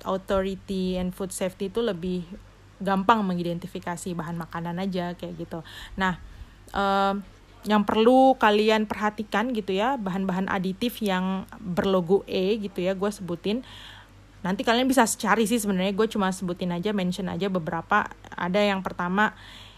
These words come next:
E satu dua puluh, eh, cochineal gitu ya, itu, eh, bahan tambahan makanan yang mengandung pewarna makanan, warna merah gitu ya. Eh,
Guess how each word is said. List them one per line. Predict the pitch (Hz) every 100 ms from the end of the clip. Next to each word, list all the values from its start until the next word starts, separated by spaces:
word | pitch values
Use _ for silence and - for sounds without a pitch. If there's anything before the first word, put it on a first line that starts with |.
| -
E | - 196 202 202
satu | 208 190 214 190
dua | 196 190
puluh, | 196 190 190 196 185 190
eh, | - 190 180 180 175 -
cochineal | 185 - 202 185 175 202 240
gitu | 196 185
ya, | 185 208
itu, | 196 180 240 262 254 - - - - - - - -
eh, | - 185 180
bahan | 175 185 202 208
tambahan | 196 190 190 196
makanan | 190 185 180 175 202 269 277 - - - - - - -
yang | 202 190 190 190
mengandung | 185 185 180 175 180 208 233 240 233 - - - - - - - -
pewarna | 208 208 208 202
makanan, | 196 190 190 180 190 190 175 175 - -
warna | 185 185 185
merah | 185 175 196 185
gitu | 175 170 175
ya. | 175 208 - - - - -
Eh, | 180 180 180